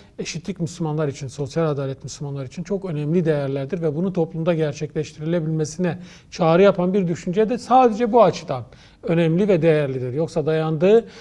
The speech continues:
e, varoluşsal ve epistemolojik arka plan açısından değil. Sosyal adalet çağrısının ve eşitlik değerinin önemsenmesi, insanlar arasında <clears throat> kaynakların paylaşımı açısından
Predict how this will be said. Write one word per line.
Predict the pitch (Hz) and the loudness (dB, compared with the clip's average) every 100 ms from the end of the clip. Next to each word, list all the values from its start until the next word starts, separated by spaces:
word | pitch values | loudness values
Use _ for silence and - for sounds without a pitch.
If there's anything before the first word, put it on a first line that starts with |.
| - - - | -20 -20 -8
e, | 160 143 135 | -4 -2 -2
varoluşsal | 135 175 185 185 185 - 226 185 | 0 4 4 4 2 2 2 4
ve | 175 151 143 - - _ - | 0 0 -4 -10 -20 _ -20
epistemolojik | - - 180 170 160 | -14 -4 0 0 -2
arka | 175 131 180 | -4 -2 -2
plan | 175 156 139 | -2 -2 -2
açısından | 127 - 151 175 165 | -6 -8 -2 0 0
değil. | 139 113 - - - - - | 0 -4 -12 -20 -20 -20 -14
Sosyal | - 139 202 | -8 0 2
adalet | 175 175 185 | 4 4 2
çağrısının | 185 160 151 165 151 139 | 4 4 2 -2 -6 -4
ve | 151 | -4
eşitlik | 139 - 196 190 - | -4 -6 -6 -6 -2
değerinin | 151 151 151 151 156 | 0 0 0 -4 -4
önemsenmesi, | 170 151 147 - 156 147 147 - 240 285 - - _ - - - - 214 | -2 0 0 0 0 2 0 0 0 -2 -6 -20 _ -20 -20 -20 -12 -6
insanlar | 151 175 165 180 | -2 2 4 6
arasında | 170 175 175 175 170 160 - - | 6 4 2 2 4 2 0 -4
<clears throat> | 226 233 165 - - - _ _ _ - | 2 2 2 -6 -20 -20 _ _ _ -4
kaynakların | 147 147 139 147 151 | 0 0 0 0 -2
paylaşımı | 151 147 147 143 160 | 0 0 0 -2 -2
açısından | 170 165 - 160 143 143 | -2 -4 -8 -6 -4 -4